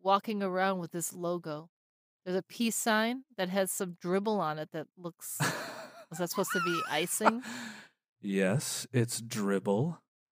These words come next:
Speaker 1: Crossbone pasta? Oh, is it actually, does it look like bones?
Speaker 2: No. Oh
Speaker 1: I
Speaker 2: my
Speaker 1: believe that's
Speaker 2: God.
Speaker 1: what's happening here. Is it like those when you can buy the penis pasta?
Speaker 2: <laughs> Yeah,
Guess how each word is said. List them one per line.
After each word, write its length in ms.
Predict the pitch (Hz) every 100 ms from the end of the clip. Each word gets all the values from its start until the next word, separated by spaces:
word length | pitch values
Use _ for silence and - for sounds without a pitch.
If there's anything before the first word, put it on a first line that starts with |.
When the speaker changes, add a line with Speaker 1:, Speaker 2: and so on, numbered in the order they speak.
| _ _ _ _ _
Speaker 1:
Crossbone 640 | - 240 254 - 254 240 196
pasta? 720 | - 196 254 - - 156 170 _
Oh, 180 | 220 214
is 160 | 190 196
it 100 | - -
actually, 840 | 196 196 - - 226 220 220 220 -
does 100 | 175
it 120 | -
look 240 | 185 190 196
like 180 | 196 196
bones? 240 | 170 170 226
Speaker 2:
No. 800 | 220 - 104 104 98 95 92 - - - _ -
Oh 320 | 117 117 107
Speaker 1:
I 60 |
Speaker 2:
my 180 | - 196
Speaker 1:
believe 220 | 202 208
that's 180 | 190 175
Speaker 2:
God. 140 | - 190
Speaker 1:
what's 160 | -
happening 460 | 185 202 202 180 170
here. 320 | 175 170 160 - 427
Is 60 | 185
it 80 | 202
like 200 | 226 -
those 220 | 190 170
when 140 | 185
you 80 | 185
can 140 | 190 175
buy 140 | 175
the 120 | 170
penis 420 | - 185 175 185
pasta? 640 | - 190 185 - 202 202 202
Speaker 2:
<laughs> 60 | 240 - - - -
Yeah, 100 | -